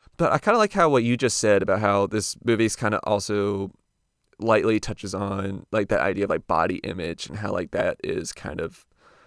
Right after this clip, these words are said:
you know, like, a real, like, kind of fear, like, kind of horror in a sense that, like, you know, fast fashion cares so much about, you know, body image and, you know, you know, what they kinda project on, you know, the ideal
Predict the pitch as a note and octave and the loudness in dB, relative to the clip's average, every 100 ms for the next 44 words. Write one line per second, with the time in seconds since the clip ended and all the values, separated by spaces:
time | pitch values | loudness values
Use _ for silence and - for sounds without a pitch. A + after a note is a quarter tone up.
0 | _ _ _ A#2 G#2 E2+ G2+ G2 G#2 G#2+ | _ _ _ -6 -2 0 0 0 2 2
1 | G2+ F#2+ _ - G2+ G2 - A2+ G#2 G2+ | 2 -2 _ -6 -4 -4 -4 -2 2 2
2 | G2+ G2 G2 G2 - _ _ _ - - | 0 -2 -4 -4 -6 _ _ _ -16 -4
3 | A2+ G2+ G2+ G2+ G#2+ G2 - G2+ F#2+ - | 0 2 4 2 0 -2 -2 -4 -4 -2
4 | G2 G2 G#2 - _ - F#2 D#2+ - - | 0 0 -4 -16 _ -12 -8 -8 -6 -4
5 | G#2+ F#2+ - - - G#2 G#2+ G#2+ - G#2 | -4 -6 -10 -16 -8 -4 -4 -4 -4 -4
6 | G2+ - - _ _ - - G#2+ G2+ G2+ | -6 -10 -20 _ _ -12 0 4 4 4
7 | - - G2+ F#2+ G2 G2 - G2 G2 G2 | 0 -2 0 2 0 -2 -2 -2 -2 -2
8 | - _ _ _ _ - G#2+ G2 - B2+ | -6 _ _ _ _ -6 -4 0 2 2
9 | E2+ F#2+ F2 G#2 F#2 F2 E2+ - F#2 E2 | 2 -2 -4 -6 -8 -6 -8 -8 -6 -6
10 | B1 - G#2 G2+ - G2+ F#2+ G2+ - G2 | -4 -4 -4 -4 -2 -4 -2 -4 -2 -4
11 | - G2 F#2+ F#2+ G2 F#2 G#2+ G2+ F2 F2 | -2 -4 -4 -8 -8 -8 -4 -2 -2 -6
12 | G2+ G2+ G2 F#2+ | -6 -4 -4 -6